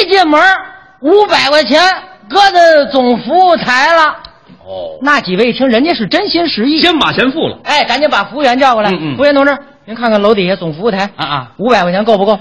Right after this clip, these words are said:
Speaker 2: 啊。
Speaker 1: 够不够？来回找。
Speaker 2: 好。
Speaker 1: 服务员下楼了。
Speaker 2: 啊。
Speaker 1: 到账房那儿一问，<laughs> 那个楼上雅座五号，人家说搁这儿五百块钱，
Speaker 2: 嗯。
Speaker 1: 您看够不够？
Speaker 2: 嗯。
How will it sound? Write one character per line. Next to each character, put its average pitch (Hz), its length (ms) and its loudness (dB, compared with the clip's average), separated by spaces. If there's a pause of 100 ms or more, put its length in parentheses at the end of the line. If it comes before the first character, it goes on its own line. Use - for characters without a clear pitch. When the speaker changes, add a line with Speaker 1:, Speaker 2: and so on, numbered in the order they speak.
Speaker 2:
啊。 113 240 -6
Speaker 1:
够 202 120 0
不 202 60 -2
够？ 208 120 2
来 185 140 0
回 202 120 -4
找。 151 120 -6
Speaker 2:
好。 117 280 -10 (480)
Speaker 1:
服 170 60 -6
务 202 80 2
员 196 160 4
下 190 180 2
楼 175 160 2
了。 202 140 -4
Speaker 2:
啊。 117 380 -8
Speaker 1:
到 196 120 2
账 190 180 0
房 185 160 0
那 202 60 2
儿 180 80 0
一 185 80 0
问， 196 160 0 (340)
<laughs> - 320 -16
那 180 200 0
个 170 140 2
楼 175 160 2
上 180 320 0
雅 143 140 0
座 180 140 0
五 143 180 -2
号， 170 220 0
人 165 160 0
家 175 80 -2
说 170 160 0
搁 180 160 0
这 175 80 0
儿 165 40 0
五 151 120 -2
百 165 140 2
块 131 100 0
钱， 131 280 -4
Speaker 2:
嗯。 131 100 -8
Speaker 1:
您 165 100 -2
看 165 280 -2
够 185 160 0
不 147 80 -4
够？ 143 280 -2
Speaker 2:
嗯。 104 160 -16